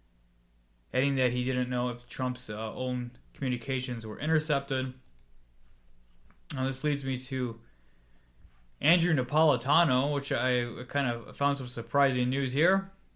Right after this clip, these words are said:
I don't watch Fox News a lot, but I know that he's on there. Article in the New York Times,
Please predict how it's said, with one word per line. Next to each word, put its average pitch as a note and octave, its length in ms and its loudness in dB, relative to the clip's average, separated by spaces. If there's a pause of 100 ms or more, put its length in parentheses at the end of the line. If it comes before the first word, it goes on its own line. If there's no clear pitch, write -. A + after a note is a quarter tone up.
(320)
I C3+ 60 -2
don't D#3 100 2
watch D#3+ 240 4
Fox - 400 2
News D3+ 220 2
a B2+ 40 2
lot, B2+ 280 0
but B2 100 0
I - 20 2
know C3+ 160 0
that B2+ 120 0
he's A2+ 160 -4
on C#3+ 240 -2
there. C#3+ 340 0 (2250)
Article D#3+ 300 6
in D3+ 60 4
the C#3+ 60 2
New D3+ 80 6
York D#3 260 8
Times, D3+ 680 4